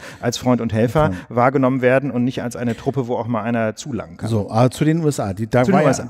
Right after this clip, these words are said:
Speaker 2: genau, da
Speaker 1: Genau.
Speaker 2: war es eigentlich eine, war es eigentlich eine andere Idee. Da war es eigentlich aus dieser Bürgerrechtsbewegung.
Speaker 1: Ja, ganz
Speaker 2: Oder?
Speaker 1: genau. In den U S A gab's, ähm, eben, oder gibt es bis heute, aber gab es eben auch schon seit langem eine breite Diskussion darüber, ähm, dass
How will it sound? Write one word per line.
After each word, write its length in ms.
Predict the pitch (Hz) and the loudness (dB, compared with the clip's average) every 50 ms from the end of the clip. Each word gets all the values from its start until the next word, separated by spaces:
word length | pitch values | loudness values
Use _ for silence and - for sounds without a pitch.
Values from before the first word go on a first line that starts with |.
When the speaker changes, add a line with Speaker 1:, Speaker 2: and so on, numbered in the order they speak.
| - - | -10 -4
Speaker 2:
genau, 240 | - 120 113 104 101 | -2 0 2 2 2
da 80 | 117 | 2
Speaker 1:
Genau. 120 | 113 123 151 | 2 4 4
Speaker 2:
war 60 | 170 | 4
es 140 | 165 - - | 2 0 -2
eigentlich 300 | - 170 170 160 - 175 | -2 -2 -2 -2 -2 -2
eine, 360 | 165 160 160 170 165 151 131 | 0 0 0 -2 -2 -2 0
war 120 | 143 160 | 0 0
es 80 | 151 151 | 0 0
eigentlich 180 | 151 156 147 | 0 0 0
eine 80 | 156 143 | 0 0
andere 180 | 143 147 156 160 | 0 0 2 2
Idee. 280 | 151 131 135 135 101 | 2 4 4 4 4
Da 160 | 87 98 98 | 4 2 4
war 100 | 110 127 | 4 4
es 100 | 139 - | 2 2
eigentlich 220 | - 151 156 156 156 | 0 -2 -2 -2 -2
aus 100 | 139 - | -2 -2
dieser 200 | 151 135 135 135 | 0 0 2 2
Bürgerrechtsbewegung. 880 | 196 202 127 87 80 80 - - - 78 78 82 80 73 67 69 - - | 2 2 2 2 0 -4 -8 -10 -12 -10 -8 -8 -8 -8 -8 -12 -6 -2
Speaker 1:
Ja, 140 | 139 117 104 | 0 2 2
ganz 160 | 107 131 - | 2 0 0
Speaker 2:
Oder? 120 | - 202 180 | 2 2 0
Speaker 1:
genau. 100 | 110 98 | 2 2
In 80 | 113 | 0
den 80 | 127 123 | 0 2
U 60 | 131 | 2
S 120 | 131 - | 0 2
A 140 | 127 120 156 | 0 0 0
gab's, 340 | 165 170 160 - - - - | 0 -2 -2 -2 -6 -6 -2
ähm, 460 | 143 143 139 131 135 127 123 120 120 120 | 0 2 2 2 2 0 -2 -2 -2 -2
eben, 500 | 135 131 127 123 117 113 110 104 117 131 | -2 0 0 2 2 0 0 -2 -6 -2
oder 160 | 127 117 110 | 0 0 2
gibt 220 | 104 135 - - | 2 2 0 0
es 120 | 151 - - | -2 -4 -4
bis 180 | - 107 - | -4 -4 0
heute, 260 | 110 123 170 - 170 | 2 2 2 4 2
aber 140 | 135 127 120 | 0 0 0
gab 200 | 117 123 131 - | 0 0 0 -2
es 120 | 139 - - | -4 -6 -6
eben 180 | 135 131 127 | -6 -6 -6
auch 100 | - 117 | -6 -6
schon 140 | - - 127 | -4 0 0
seit 160 | 117 110 - | 0 2 2
langem 260 | 113 113 123 147 156 | 2 2 2 2 2
eine 200 | 110 127 127 123 | 2 2 2 2
breite 340 | 113 - 98 101 240 - 160 | 2 0 -2 -2 -2 -2 -2
Diskussion 600 | 135 131 - - 127 110 - - 117 123 156 165 | -4 -4 -4 -4 -6 -6 -4 -4 -2 -2 0 0
darüber, 360 | 160 156 147 156 151 156 156 - - - - - 117 - | 0 0 0 0 0 0 0 -2 -4 -10 -14 -16 -6 0
ähm, 420 | 147 135 127 127 120 113 - 117 | 2 4 4 4 2 2 0 2
dass 260 | 110 123 120 - - | 2 0 0 0 -6